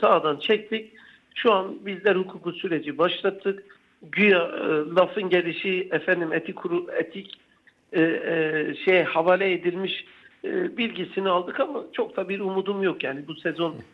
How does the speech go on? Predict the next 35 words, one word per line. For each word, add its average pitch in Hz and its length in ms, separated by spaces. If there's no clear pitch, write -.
ya 165 120
da 165 120
bu 170 80
sene 170 340
son 175 260
zamanlarda, 160 680
e, 165 100
futbolda 165 680
hem 170 220
ikinci 160 440
lig, 151 180
birinci 170 360
lig, 160 120
Süper 165 400
Lig, 160 160
üçüncü 175 340
ligde - 480
oynanan 175 460
Ali 180 280
Cengiz 165 360
oyunları 156 400
bütün 208 220
futbol 160 340
kamuoyusu 131 520
biliyor 139 260
zaten. 135 360
Bunun 202 260
da 180 60
en 214 200
son 185 240
kurbanı 196 520
biz 233 180
olduk 139 340
maalesef. 135 540
Üzgünüz. 240 640